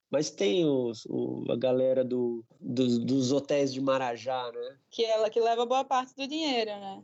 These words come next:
Speaker 1: Sim,
Speaker 2: Pra lá.
Speaker 1: sim, sim. É, porque o meu tipo de turismo <laughs> não leva muito dinheiro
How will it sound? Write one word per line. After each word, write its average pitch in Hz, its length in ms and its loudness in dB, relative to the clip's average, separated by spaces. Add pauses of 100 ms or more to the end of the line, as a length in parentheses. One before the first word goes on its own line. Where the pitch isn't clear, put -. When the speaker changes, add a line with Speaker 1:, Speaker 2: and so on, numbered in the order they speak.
(120)
Speaker 1:
Sim, 175 460 2
Speaker 2:
Pra 160 160 0
lá. - 20 -6
Speaker 1:
sim, 160 460 -4
sim. 147 440 -6
É, 170 220 2
porque 151 280 -4
o 151 60 2
meu 160 220 2
tipo 165 260 -4
de 151 100 0
turismo 151 480 2 (280)
<laughs> 254 240 -4
não 226 80 2
leva 175 360 0
muito 156 280 -2
dinheiro 277 260 0